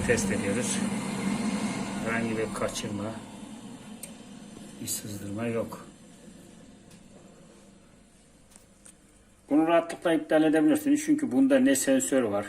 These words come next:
ne ısı sensörü, ne bir switch. Yani elektriksel hiçbir problem yok bunda. Onun için iptal ettiğinizde de herhangi bir kombinin hata vereceğini zannetmiyorum. Ee, şu ana kadar hiçbir hata vermedi kombi.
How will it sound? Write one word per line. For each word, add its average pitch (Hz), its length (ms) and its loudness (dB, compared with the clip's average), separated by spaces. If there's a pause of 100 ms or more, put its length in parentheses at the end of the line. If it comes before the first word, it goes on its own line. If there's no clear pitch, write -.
(280)
ne 123 160 -2
ısı 113 200 -6
sensörü, 98 540 -6 (880)
ne 127 160 2
bir 120 60 2
switch. 110 520 -2 (380)
Yani 127 280 4
elektriksel 143 640 4
hiçbir 151 400 -4
problem 127 440 6
yok 135 240 4
bunda. 101 280 -2 (500)
Onun 156 140 6
için 127 180 -2
iptal 135 340 4
ettiğinizde 123 600 2
de 117 160 2
herhangi 123 400 4
bir 104 40 -10
kombinin 107 400 -2
hata 110 400 0
vereceğini 101 360 -4
zannetmiyorum. 110 720 -6 (680)
Ee, 101 240 -14
şu - 180 -8
ana 101 160 -6
kadar 101 160 -8
hiçbir - 320 -12
hata - 220 -10
vermedi 101 500 -8
kombi. 90 320 -10